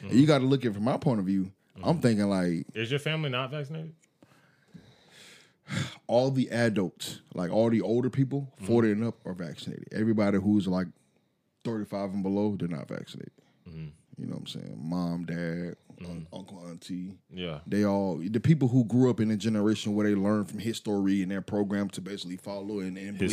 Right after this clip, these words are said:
Speaker 2: History.
Speaker 1: everything that they're told,
Speaker 2: Mm-hmm.
Speaker 1: those people are vaccinated.
Speaker 2: Yeah.
Speaker 1: But the people who grew up on the internet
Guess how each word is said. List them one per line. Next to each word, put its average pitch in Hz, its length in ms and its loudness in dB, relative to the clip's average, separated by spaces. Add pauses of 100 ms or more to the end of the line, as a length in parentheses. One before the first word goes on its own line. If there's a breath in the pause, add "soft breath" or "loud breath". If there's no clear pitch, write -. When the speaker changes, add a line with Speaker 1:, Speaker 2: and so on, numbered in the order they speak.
(140)
Speaker 2:
History. 95 60 0
Speaker 1:
everything 101 480 0
that 98 120 2
they're 101 120 2
told, 101 520 2
Speaker 2:
Mm-hmm. - 420 -12
Speaker 1:
those 160 260 6
people 117 280 2
are 104 60 0
vaccinated. - 680 -4
Speaker 2:
Yeah. 85 220 -6 (540 loud breath)
Speaker 1:
But 110 140 -2
the 107 80 -2
people 131 260 2
who 127 160 6
grew 117 320 6
up - 60 -6 (920 soft breath)
on 131 160 4
the 113 200 2
internet 110 440 2